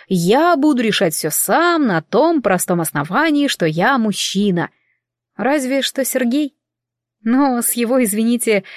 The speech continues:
лицом разглядеть это смогла только Ника. "Сергей?" неуверенно предположила я. "Да ну!" улыбнулся священник.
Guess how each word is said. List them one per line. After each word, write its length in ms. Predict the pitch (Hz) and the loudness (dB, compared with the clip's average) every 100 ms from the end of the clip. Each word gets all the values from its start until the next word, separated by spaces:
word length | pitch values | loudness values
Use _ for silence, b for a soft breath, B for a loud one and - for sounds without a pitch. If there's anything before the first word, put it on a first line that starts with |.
| B - | B -2
лицом 640 | 214 226 - 262 269 220 | 0 0 2 2 2 0
разглядеть 680 | 214 202 202 214 190 233 214 | 0 0 0 2 2 0 -2
это 200 | 190 185 | -4 -2
смогла 440 | 202 196 180 196 | -2 -2 0 -2
только 360 | 202 190 202 190 | -2 -2 0 0
Ника. 540 | 175 165 180 - - _ _ _ _ _ _ _ _ _ | 0 -2 -6 -10 -16 _ _ _ _ _ _ _ _ _
"Сергей?" 800 | - - 226 196 185 190 285 - _ _ - | -6 0 0 2 2 2 2 -2 _ _ -4
неуверенно 580 | 262 269 262 262 262 247 | 0 2 2 2 0 0
предположила 600 | 254 - 262 262 254 262 | -4 0 0 2 0 0
я. 320 | 247 254 240 _ _ _ _ _ _ _ _ _ - | 0 0 -2 _ _ _ _ _ _ _ _ _ -8
"Да 320 | 147 220 359 | -2 2 2
ну!" 240 | 392 226 - _ _ | 2 -2 -8 _ _
улыбнулся 560 | 185 196 196 190 175 - | -2 2 2 0 -2 -2
священник. 840 | 208 208 202 - 165 156 - - | 0 0 0 -4 -4 -6 -10 -20